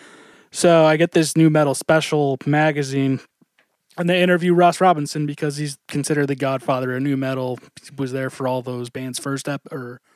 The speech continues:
records, if not the big ones. And he talks about, uh, they ask him, "Is there any band you haven't done yet that he,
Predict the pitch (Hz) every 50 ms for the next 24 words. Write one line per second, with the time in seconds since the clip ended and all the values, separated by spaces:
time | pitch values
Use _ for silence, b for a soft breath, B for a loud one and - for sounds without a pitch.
0 | _ _ _ - 165 185 180 - 135 123 120 123 - - - _ _ _ _ _
1 | _ _ _ _ _ _ _ _ _ - 143 143 - - 147 139 135 - 147 123
2 | 123 143 143 131 131 127 123 123 127 127 - b b b b b b b b b
3 | b b b b b b b b 165 175 180 180 175 170 160 160 156 135 - -
4 | - - _ _ _ _ _ b b b b b b b b b b - 185 170
5 | - 190 185 180 - - 180 160 170 170 165 165 180 175 165 180 180 175 175 170
6 | 165 - - 156 151 160 160 160 185 196 208 208 208 196 175 170 175 190 190 190
7 | 170 165 147 160 170 175 175 160 151 160 160 160 156 156 156 - - 156 151 147
8 | 143 143 135